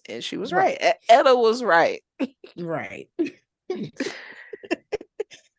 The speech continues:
Speaker 2: So Mama Joyce is probably right.
Speaker 1: <laughs> Exactly. And <laughs> that's basically how the film ends. That is how it ends. They, they
Speaker 2: Oh.
Speaker 1: walk off into the sunset,
Speaker 2: <laughs>
Speaker 1: and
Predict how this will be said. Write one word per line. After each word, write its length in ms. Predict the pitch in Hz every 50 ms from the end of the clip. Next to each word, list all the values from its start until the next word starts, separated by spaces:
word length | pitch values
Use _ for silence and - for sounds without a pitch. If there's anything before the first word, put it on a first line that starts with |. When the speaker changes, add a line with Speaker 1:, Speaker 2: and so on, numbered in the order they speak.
| _ -
Speaker 2:
So 140 | - 202
Mama 400 | 196 196 190 170 160 165 170 165
Joyce 360 | 160 156 165 156 147 156 - 147
is 100 | 143 -
probably 380 | - 160 120 120 - - 127 123
right. 300 | 123 117 107 98 90 - _
Speaker 1:
<laughs> 1160 | - 240 - - - 311 262 - - 269 262 240 - - 233 - - - - - 240 - _ -
Exactly. 1080 | 196 202 214 214 233 226 208 196 175 165 156 151 180 - - 127 104 73 151 - - _ _ _
And 600 | - 180 175 175 165 165 156 156 147 151 160 147 - - - _ - _ _ - -
<laughs> 520 | - - _ _ _ _ _ _ 180 185 -
that's 300 | 208 214 247 339 - -
basically 540 | 381 392 427 415 427 466 427 - 453 453 427
how 240 | 392 392 415 427 440
the 140 | 427 427 403 - _ _
film 280 | - 403 403 415 403 381 370 370 392 403 370
ends. 460 | 233 170 156 202 214 - - - - 285 285 277
That 200 | 277 226 240 302
is 120 | 311 277
how 200 | - 262 262 262
it 80 | 254 247
ends. 320 | 240 202 156 147 147 - -
They, 280 | 170 180 190 196 185
they 220 | - - - - 208
Speaker 2:
Oh. 40 | 226
Speaker 1:
walk 280 | 226 208 214 233 233
off 240 | 254 233 262 269 -
into 240 | 277 262 - 262 233
the 140 | 208 214 240
sunset, 680 | - - 190 190 202 240 254 - - 151 131 123 - - _ _ _ _ _
Speaker 2:
<laughs> 260 | _ _ _ _ -
Speaker 1:
and 540 | - - 269 233 165 160 151 147 151 160